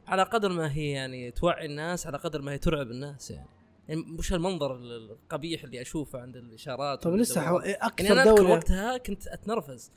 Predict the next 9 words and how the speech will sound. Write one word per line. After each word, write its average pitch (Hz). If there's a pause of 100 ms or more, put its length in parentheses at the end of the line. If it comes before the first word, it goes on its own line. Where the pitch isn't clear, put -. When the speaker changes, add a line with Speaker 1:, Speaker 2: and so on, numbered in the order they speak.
(300)
Speaker 1:
أوكي، 156 (220)
آم، 127 (320)
هي 151
رد 156
فعلها 180
رد 165
فعل 160
اشمئزاز 180
و-، 143